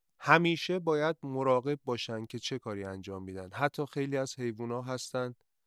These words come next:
که در افسانه ها هم هست که میگه گرگ ها روبروی هم میخوابن که یه وقت در دل شب خوراک گرگ دیگه ای نشن.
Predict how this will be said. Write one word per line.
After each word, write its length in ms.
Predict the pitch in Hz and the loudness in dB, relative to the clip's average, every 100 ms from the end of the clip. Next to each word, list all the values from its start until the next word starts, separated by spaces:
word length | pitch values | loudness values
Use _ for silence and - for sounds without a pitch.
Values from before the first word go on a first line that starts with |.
| _ _ _ | _ _ _
که 100 | - | 0
در 220 | 117 110 - | 2 2 2
افسانه 520 | 113 - - 113 113 | 0 0 -2 -2 -2
ها 240 | 107 120 | -4 -2
هم 80 | 127 | -2
هست 400 | 117 127 110 - | -4 -2 -2 -4
که 100 | - | -6
میگه 260 | 110 107 117 | -6 -6 -8
گرگ 280 | 120 117 110 | -2 -2 -4
ها 260 | - 120 123 | -6 -2 0
روبروی 400 | 117 113 120 123 | 0 -2 -2 -4
هم 300 | 107 127 117 | -2 -2 -2
میخوابن 640 | 98 95 104 98 98 95 _ _ _ _ _ _ _ _ _ _ - | -8 -8 -6 -6 -6 -10 _ _ _ _ _ _ _ _ _ _ -4
که 100 | 117 | 2
یه 160 | 113 | 2
وقت 340 | 120 120 113 - | 4 2 2 -2
در 200 | 113 104 | -2 0
دل 260 | 113 110 | -2 -2
شب 400 | 104 - 117 120 | -2 0 0 0
خوراک 720 | - - - 113 113 127 127 127 | -4 -18 -6 -2 2 2 2 -2
گرگ 380 | 117 113 107 | -2 -2 -2
دیگه 260 | 101 98 98 | -4 -6 -6
ای 120 | 98 | -6
نشن. 320 | 90 87 - | -6 -10 -12